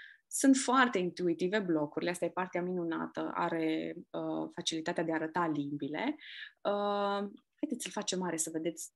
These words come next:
ce face programul meu. Practic, e o pisică care schimbă poziția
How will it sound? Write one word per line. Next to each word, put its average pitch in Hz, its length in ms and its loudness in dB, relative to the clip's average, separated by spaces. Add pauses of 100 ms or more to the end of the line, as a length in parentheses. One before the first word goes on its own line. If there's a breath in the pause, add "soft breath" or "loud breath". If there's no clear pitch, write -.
(100)
ce - 160 0
face 175 280 -2
programul 156 500 -4
meu. 143 540 -4 (560 soft breath)
Practic, 269 580 2 (180)
e 208 100 4
o 196 120 4
pisică 220 380 0
care 190 220 -2
schimbă 175 400 0
poziția 277 680 6